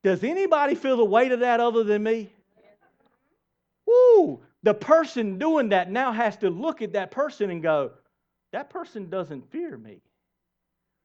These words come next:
That person is not moved by me." And I will tell you that in following Christ, he did not ask you to be a doormat. Do you realize that nobody took Jesus' life? He laid it down.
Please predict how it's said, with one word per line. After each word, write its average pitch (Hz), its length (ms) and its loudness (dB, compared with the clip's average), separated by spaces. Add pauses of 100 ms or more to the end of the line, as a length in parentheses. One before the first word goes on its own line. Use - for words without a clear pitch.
(160)
That 302 160 -4
person 226 400 -6
is 156 140 -8
not 160 280 -6
moved 214 460 -10
by 127 220 -8
me." 120 320 -18 (720)
And 175 160 -4
I 226 100 0
will 226 180 -2
tell 285 340 -4
you 185 140 -8
that 165 160 -2
in 160 120 -8
following 240 520 -6
Christ, 196 360 -2 (180)
he 294 160 -6
did 311 140 -8
not 220 220 -2
ask 233 440 -4
you 190 220 -8 (220)
to 190 100 -2
be 196 160 -4
a 165 60 0
doormat. 151 840 -2 (180)
Do 151 80 -10
you 269 240 -6
realize 208 500 2
that 156 140 -8
nobody 208 420 -2
took 202 320 -2
Jesus' 185 420 -10
life? 196 480 -8 (1300)
He 175 100 -12
laid 151 280 -6
it 117 120 -16
down. 120 240 -12